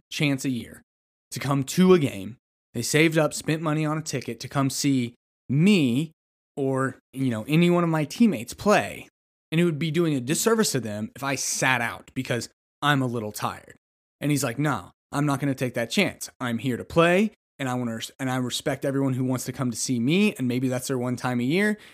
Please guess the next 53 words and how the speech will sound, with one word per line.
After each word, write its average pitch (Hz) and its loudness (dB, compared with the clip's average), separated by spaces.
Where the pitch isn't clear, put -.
and 156 2
I - 4
wanna 175 2
do 156 2
that." 107 -4
And 147 -4
I 151 0
was 147 0
like, 135 -4
"Shout 226 0
out 262 -2
to - -6
you, 139 -2
Anthony 113 -6
Edwards. 113 -4
Like, 117 -8
hats 262 0
off 160 -2
to - -10
you, 95 -12
man. 127 -4
That 196 2
is 175 0
the 156 -6
right 143 -4
kind 147 -2
of 131 -4
mentality. 120 -6
I'm 117 -2
here 156 0
to - -10
perform 120 -6
a 101 -10
duty, 175 -2
and 139 -2
there 127 -2
are 117 -6
people 151 -2
who 131 0
maybe 131 0
this 139 0
is 131 -4
their 135 2
only 127 0
game, 117 -2
this 117 -6
is 127 -6
their 123 -6
first 127 -4
game, 113 -2
uh, 131 2
that 117 -2
they, 127 -2